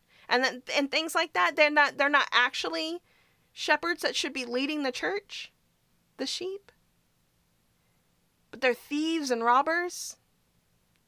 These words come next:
Uh, uh, that's what, <laughs> that's what the, that's what so many in the, in the Christian church, and, and a lot of it also is the lack of knowledge. It's the lack of kno-, look how long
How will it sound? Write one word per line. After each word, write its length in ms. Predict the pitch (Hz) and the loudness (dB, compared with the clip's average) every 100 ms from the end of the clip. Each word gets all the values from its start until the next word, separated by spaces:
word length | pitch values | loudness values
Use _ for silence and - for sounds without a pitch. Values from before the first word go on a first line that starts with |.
| _ _ _ _ - | _ _ _ _ -6
Uh, 60 | |
uh, 220 | - 349 349 | 0 4 2
that's 140 | 370 | 2
what, 400 | 523 539 466 453 453 - 494 466 523 | 0 0 -2 -6 -8 -12 -10 -8 -10
<laughs> 0 | - _ _ _ _ _ _ _ - | -14 _ _ _ _ _ _ _ -2
that's 140 | 339 | 2
what 120 | 427 | 4
the, 220 | 392 320 311 | 4 4 2
that's 180 | 370 381 | -2 0
what 160 | 381 330 | -4 -2
so 160 | 403 | 0
many 220 | 381 392 | 2 2
in 120 | 381 339 | 2 2
the, 120 | 320 190 | 2 2
in 80 | 294 | 0
the 80 | 320 | -2
Christian 280 | - - 359 | -2 -4 -2
church, 160 | 370 - | -2 0
and, 160 | 311 - | 2 4
and 120 | 320 | 4
a 40 | |
lot 220 | 320 339 453 | 6 6 6
of 80 | 427 | 2
it 180 | 302 254 - - - | 2 0 -8 -14 4
also 680 | 311 381 - 262 214 208 254 _ _ _ _ | 6 6 4 2 2 0 -6 _ _ _ _
is 140 | 285 262 | 2 4
the 100 | 262 | 6
lack 240 | 240 - | 6 4
of 120 | 240 | 0
knowledge. 580 | 214 185 - - - - _ _ _ _ _ _ _ _ _ _ _ _ _ _ _ _ _ _ _ - | -2 -2 -4 -8 -14 -16 _ _ _ _ _ _ _ _ _ _ _ _ _ _ _ _ _ _ _ -2
It's 160 | 381 | 0
the 80 | - | 2
lack 240 | 311 277 285 | 4 4 2
of 80 | |
kno-, 100 | 254 | -2
look 160 | 254 311 | -2 0
how 160 | - 320 | 2 2
long 640 | 277 254 277 262 220 220 | 6 6 8 4 4 -4